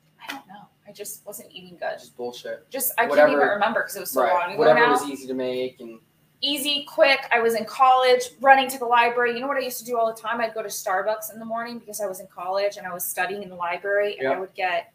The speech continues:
Speaker 1: a breakfast sandwich from Starbucks and my coffee, in which I put, like, all this bullshit
Speaker 2: In the
Speaker 1: cream in
Speaker 2: coffee,
Speaker 1: there
Speaker 2: right.
Speaker 1: and, like, the sugar and the
Speaker 2: Yeah.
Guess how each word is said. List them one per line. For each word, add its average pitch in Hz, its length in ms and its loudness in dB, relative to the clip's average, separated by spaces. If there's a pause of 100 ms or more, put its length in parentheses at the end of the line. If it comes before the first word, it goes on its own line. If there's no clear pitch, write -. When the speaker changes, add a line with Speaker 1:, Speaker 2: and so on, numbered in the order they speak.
Speaker 1:
a 202 60 -14
breakfast 202 500 -8
sandwich 180 420 -14
from 185 100 -20
Starbucks 190 840 -6 (280)
and 208 140 -2
my 185 140 0
coffee, - 640 -4 (240)
in 214 100 -6
which 190 360 -6
I 208 100 -2
put, 202 260 -8
like, 190 160 -4
all 196 160 0
this 180 240 -6
bullshit 196 540 -8
Speaker 2:
In 139 120 -4
the 135 60 0
Speaker 1:
cream 113 140 -2
in - 40 10
Speaker 2:
coffee, 202 180 8 (100)
Speaker 1:
there 202 160 4
Speaker 2:
right. 202 180 6
Speaker 1:
and, 196 80 -2
like, 185 220 2
the 208 80 -6
sugar 208 540 2
and 196 140 2
the 185 60 4
Speaker 2:
Yeah. - 240 2